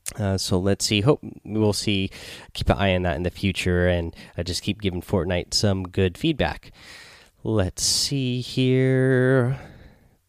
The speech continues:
Let's go over, 'cause we w-, finished all the weekly challenges, talking about all the weekly challenges yesterday. So let's go over where to find the secret battle star this week. So this week, the secret battle star,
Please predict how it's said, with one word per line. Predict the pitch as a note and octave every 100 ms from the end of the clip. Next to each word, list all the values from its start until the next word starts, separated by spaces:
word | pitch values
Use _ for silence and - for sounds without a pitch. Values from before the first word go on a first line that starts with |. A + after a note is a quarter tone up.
| _ -
Let's | C3+ -
go | A3+ G#3+ -
over, | A#2+ G#2+ F#2 F2 F#2+
'cause | - -
we | G#2+
w-, | G2+ G#2 -
finished | - A#2 B2 - -
all | G#2
the | G2+ F2+
weekly | G#2 - G2+
challenges, | - F#2+ G2 C3 -
talking | F#2+ - G2
about | F#2 E2+
all |
the | F#2+
weekly | F#2+ - G2
challenges | - F#2 F2+ E2
yesterday. | F#2 - G2+ A2 A#2 - -
So | - A2+
let's | A#2 -
go | C#3 B2+
over | A2 F#2+
where | E2+ F#2 F#2+ -
to | F#2+
find | - F#2 F2
the | E2
secret | - F#2+ D#2 D#2+
battle | D#2 D#2+
star | - E2+ E2
this | D2+ - -
week. | E2+ - - - -
So | -
this | G2+ C#3
week, | D3 -
the | A#2
secret | - - A#2
battle | A2+ A#2+
star, | - B2 A#2+ B2